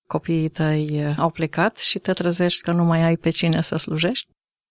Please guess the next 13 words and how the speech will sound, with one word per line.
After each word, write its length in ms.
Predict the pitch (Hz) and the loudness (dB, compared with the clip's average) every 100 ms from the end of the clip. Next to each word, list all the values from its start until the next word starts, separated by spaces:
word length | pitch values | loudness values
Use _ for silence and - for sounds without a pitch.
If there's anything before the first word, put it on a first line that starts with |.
| _ | _
E 200 | - 156 | 0 2
sentimentul 720 | 160 160 160 165 160 160 156 | 2 0 0 2 2 2 2
acela 400 | 156 - 170 160 | 0 0 0 0
cunoscut 520 | - 156 151 - 156 | 0 0 0 -2 -4
sub 260 | - - 156 | -4 -2 0
numele 460 | 160 160 151 151 151 | 2 2 2 2 0
de 180 | 147 | 0
cuibul 500 | 151 - 160 156 151 | -2 2 2 2 0
gol. 400 | 143 147 175 277 - _ _ _ _ _ _ _ | 0 2 2 2 -4 _ _ _ _ _ _ _
Și 600 | - - - 180 180 185 | -4 -2 2 4 4 4
de 120 | 180 180 | 2 2
aici 260 | 233 285 | 2 2
încolo, 580 | 339 - 143 135 151 202 | -2 0 0 2 2 -2